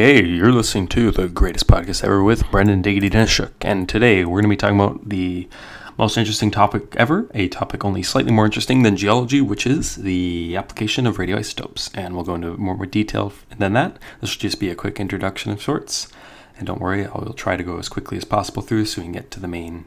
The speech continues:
details. So, what are radioisotopes? What a great question.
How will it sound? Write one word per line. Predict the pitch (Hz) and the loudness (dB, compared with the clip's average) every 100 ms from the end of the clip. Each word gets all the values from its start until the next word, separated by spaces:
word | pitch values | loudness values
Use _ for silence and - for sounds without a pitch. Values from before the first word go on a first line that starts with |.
| - | -14
details. | 85 - - - - - - | -14 -12 -12 -12 -14 -20 -16
So, | - - - - _ - | -12 -12 -16 -20 _ -2
what | 156 - | -2 2
are | 104 98 | 2 2
radioisotopes? | 90 87 90 - - - - - - | -2 -6 -8 -10 -10 -12 -14 -14 -2
What | 113 | 0
a | |
great | 101 - | 2 0
question. | - - - | -6 -14 -14